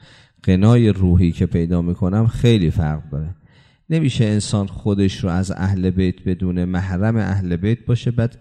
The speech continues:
احساس بیکسی و تنهایی و بدبختی و نمی‌دونم اینجور چیزا تنهایی بهش دست بده. نمیشه. منا اهل البیت شدن یه داستان دیگری هست.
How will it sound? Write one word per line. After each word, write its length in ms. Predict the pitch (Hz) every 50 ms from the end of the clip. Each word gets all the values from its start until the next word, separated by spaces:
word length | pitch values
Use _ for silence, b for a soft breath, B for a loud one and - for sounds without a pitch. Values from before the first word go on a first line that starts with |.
| _
احساس 460 | - 98 95 - - - 107 107 - 113
بیکسی 680 | 104 104 95 82 - - - 87 87 - - 110 107
و 100 | 101 98
تنهایی 600 | - 98 90 87 85 85 85 85 82 92 98 104
و 80 | 101 92
بدبختی 640 | 90 87 80 - - - 82 - - _ 98 98 98
و 220 | 98 98 95 92 B B B B B B B B B B B B B _ _ _ _
نمی‌دونم 260 | 98 98 95 92 90 -
اینجور 240 | - 98 90 87 92
چیزا 340 | 87 - 92 85 92 87 87
تنهایی 640 | 85 82 - - 90 95 87 87 92 92 87 92 92
بهش 260 | 82 76 71 - -
دست 360 | - 67 62 - - - -
بده. 240 | - - 90 95 92 _ _ _ _ _ _ _ _ _ _ _ _ _ _ _ _ _ _ _ _ _ -
نمیشه. 480 | 107 107 101 85 73 - - - 82 - _ _ _ _ _ _ _ _ _ b b b b b b b b b b b _
منا 400 | - 95 98 95 95 98 101 98
اهل 220 | 95 110 110 101
البیت 360 | 104 101 98 95 104 101 98 98
شدن 360 | - - 110 107 123 135 143
یه 140 | 147 147 147
داستان 760 | - _ 107 104 104 104 - - - - - 139 139 135 131
دیگری 480 | 127 120 107 104 110 120 117 98 78
هست. 560 | 71 - - 62 67 - - - - - -